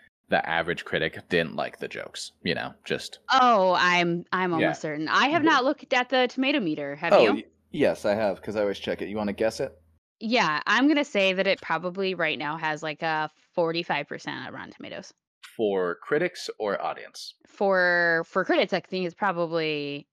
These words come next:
Speaker 2: yeah, around forty-five. I think for audience, eh, maybe, like, sixty-five.
Speaker 1: The audience score is forty-four, and the
Speaker 2: <laughs> Oh,
Speaker 1: critic
Speaker 2: no.
Speaker 1: is twenty-two.
Speaker 2: Uh, yeah, that, okay, I guess that kinda makes sense. I would think
Speaker 1: Yeah.
Speaker 2: that people would be a little bit more apt to give it a higher rating 'cause it's only on Netflix, but maybe
Speaker 1: Well,
Speaker 2: not.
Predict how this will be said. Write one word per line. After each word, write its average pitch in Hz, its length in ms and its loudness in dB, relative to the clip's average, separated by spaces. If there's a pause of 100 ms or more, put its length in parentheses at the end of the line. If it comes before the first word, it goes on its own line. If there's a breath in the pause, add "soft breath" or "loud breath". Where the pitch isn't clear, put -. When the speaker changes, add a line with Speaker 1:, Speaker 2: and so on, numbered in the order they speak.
Speaker 2:
yeah, 135 260 -2
around 151 200 -8
forty-five. 147 400 -4
I 247 80 4
think 349 160 4
for 320 100 0
audience, 175 440 2
eh, 294 280 2
maybe, 214 240 2
like, 165 160 -2
sixty-five. 175 520 -2 (340)
Speaker 1:
The 98 760 4 (120)
audience 104 600 0
score 110 360 -4
is 78 320 -8 (140)
forty-four, 82 840 -4
and 80 140 -12
the - 60 -12
Speaker 2:
<laughs> - 40 -6
Oh, 254 160 4
Speaker 1:
critic 202 160 4
Speaker 2:
no. 185 240 0
Speaker 1:
is - 80 -6 (300)
twenty-two. 82 880 -6 (600)
Speaker 2:
Uh, 170 40 -4
yeah, 151 420 -2
that, 254 240 -2
okay, 160 280 -4
I 233 100 -2
guess 175 240 -6
that 151 120 -8
kinda 151 260 -6
makes 147 260 -10
sense. 143 480 -10
I 320 120 0
would 277 160 0
think 247 140 2
Speaker 1:
Yeah. - 60 -2
Speaker 2:
that 180 100 -2
people 170 220 -2
would 160 100 0
be 160 100 -2
a 160 60 2
little 160 200 0
bit 156 180 -2
more 156 200 0 (120)
apt 143 420 -4
to 165 120 -8
give 160 200 -8
it 156 80 -4
a 151 80 -2
higher 143 300 -4
rating 139 260 -6
'cause 151 160 -14
it's 151 140 -16
only 156 220 -8
on 170 120 -8
Netflix, - 520 -10
but - 160 -4
maybe 302 260 2
Speaker 1:
Well, 254 120 4
Speaker 2:
not. 254 200 0